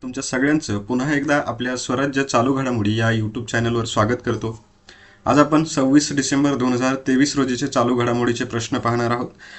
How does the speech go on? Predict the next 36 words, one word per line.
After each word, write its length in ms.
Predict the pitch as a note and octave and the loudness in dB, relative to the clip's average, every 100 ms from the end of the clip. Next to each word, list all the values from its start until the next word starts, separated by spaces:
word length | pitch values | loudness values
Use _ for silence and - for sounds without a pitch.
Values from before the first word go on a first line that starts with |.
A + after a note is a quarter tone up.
| - B2 | -8 -2
आणि 120 | C3+ | 2
त्याच्याबरोबर 560 | C#3 C#3 D3 D3 D3 | 2 2 4 4 6
मागच्या 360 | D3 C#3+ - C#3 | 6 4 0 -2
मा-, 220 | C3+ C3 | 2 4
ज्या 140 | B2 B2+ | 2 0
काही 160 | C3+ | 0
घडामोडी 380 | B2 B2 C3 B2 | 0 0 2 2
आहेत 240 | A#2+ G#2+ G#2+ | 2 0 -2
त्या 100 | B2 | -2
पण 160 | C3+ | 2
आपल्याला 320 | C3 C3 C3 C3+ | 2 2 0 2
रिवाइज 320 | C3+ B2 - | 2 2 0
करायच्या 280 | A#2+ G#2+ G#2+ | -2 -2 -2
आहेत. 100 | A#2 | -2
म्हणजे, 300 | A#2 C3 C#3 - - - - | -2 -2 -2 -6 -20 -20 -6
अ, 80 | A2 | 0
डेली 320 | A#2 C#3 C#3+ | 6 8 8
आपलं 240 | C3+ C#3+ C3 | 6 0 -4
थोडं 180 | B2+ C3 | -4 -2
थोडं 160 | C3+ C3+ | 0 2
रिवाइज 320 | B2+ B2+ B2+ | 2 0 -2
करत 240 | C3+ B2+ | -2 0
गेलो 180 | C3 B2+ | 0 0
आपण 220 | A2+ A2 A2 | 0 -2 -2
तर 80 | A#2 | -4
आपल्याला 300 | - B2+ B2+ | -2 -4 -4
ते 60 | |
सगळं 220 | B2 B2 | -4 -2
पाठ 280 | B2 C3 B2+ | 2 2 0
होऊन 200 | A#2+ G#2 | 0 0
जाईल 160 | G#2 A2+ | 2 2
आणि 140 | A#2 | 0
येणाऱ्या 280 | A#2+ C3 B2+ | 0 0 0
परीक्षेमध्ये 520 | C3 A#2 - B2 A#2+ | -2 -4 -4 -4 -4
त्याचा 200 | B2 B2+ | -6 -2
चांगला 260 | C3 B2 | -2 0